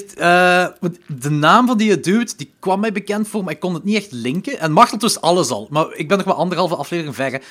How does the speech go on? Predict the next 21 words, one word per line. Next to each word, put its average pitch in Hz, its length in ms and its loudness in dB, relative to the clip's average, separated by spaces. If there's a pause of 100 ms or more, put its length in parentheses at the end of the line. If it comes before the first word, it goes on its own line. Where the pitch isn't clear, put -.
En 123 80 -6
Martel 160 200 4
zei 185 120 0
van, 139 160 -8
"Dat 147 140 -2
is - 160 -4
die, 131 260 -14
dat 110 120 -14
is 95 80 -10
die, 196 280 0
en 131 100 -8
dat 123 80 -4
gaat 117 160 -6
daarover, 160 420 0
en 147 80 -10
ik 131 100 -6
weet 139 140 -4
hoe 139 120 -10
het - 100 -18
gaat 127 100 -10
eindigen." 113 260 -8